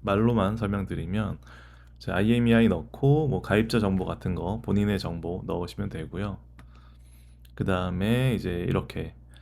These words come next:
이심 아이엠이아이 외 나머지 뭐 이런 정보 추가 이렇게 여기에서 개통할 아이엠이아이 이런 거 쭉 넣으시면 되고요. 음, 자기가 기록했던 값 그대로 넣으시면 됩니다.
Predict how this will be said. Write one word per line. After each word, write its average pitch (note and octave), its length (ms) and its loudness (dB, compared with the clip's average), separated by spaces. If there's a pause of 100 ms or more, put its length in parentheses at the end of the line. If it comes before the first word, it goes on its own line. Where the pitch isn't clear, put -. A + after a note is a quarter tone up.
(260)
이심 B2+ 680 2
아이엠이아이 G2 760 2
외 A2 160 -2
나머지 G#2 840 -2
뭐 F2 200 -8
이런 F#2 160 -6
정보 F2+ 300 -6
추가 G#2 340 -4
이렇게 F#2 320 -6
여기에서 G2 580 -2
개통할 A2 760 0
아이엠이아이 G2 560 -2
이런 F#2+ 100 -2
거 G2 80 -2
쭉 B2 240 -4
넣으시면 F#2 460 -4
되고요. F2 520 -6 (1000)
음, F2 220 -4
자기가 C3 340 6
기록했던 B2 500 4
값 F#2 160 -4
그대로 F#2+ 240 0
넣으시면 E2+ 360 -4
됩니다. D#2+ 520 -10